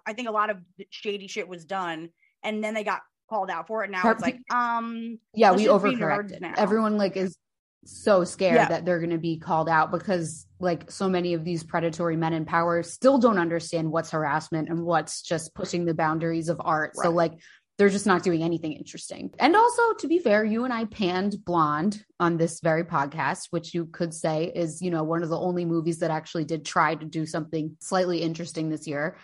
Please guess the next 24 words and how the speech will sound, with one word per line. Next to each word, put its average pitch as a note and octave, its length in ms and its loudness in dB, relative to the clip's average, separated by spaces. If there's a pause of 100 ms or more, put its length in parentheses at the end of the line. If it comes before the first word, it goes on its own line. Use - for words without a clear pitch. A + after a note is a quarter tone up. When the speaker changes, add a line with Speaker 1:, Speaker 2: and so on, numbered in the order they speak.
(200)
Speaker 1:
The C#4+ 60 4
only F#4 160 8
thing D#4 180 2
I C4 40 4
have B3+ 100 2
to A#3+ 80 -4
say A3+ 140 4
about G#3 140 6
that G#3+ 160 6
is F#3 200 0
Ana D#4 260 4
de G3 220 2
Armas B3 400 2
was F#3 160 -8
great A3 280 -2
in D#3+ 120 -8
Blonde. E3+ 540 -2 (120)
Speaker 2:
Oh, F#3 120 4
yeah, E3+ 220 0
she F3 180 -6
said E3+ 240 -2
that D#3+ 280 2
at D#3 160 -6
the D#3 240 -2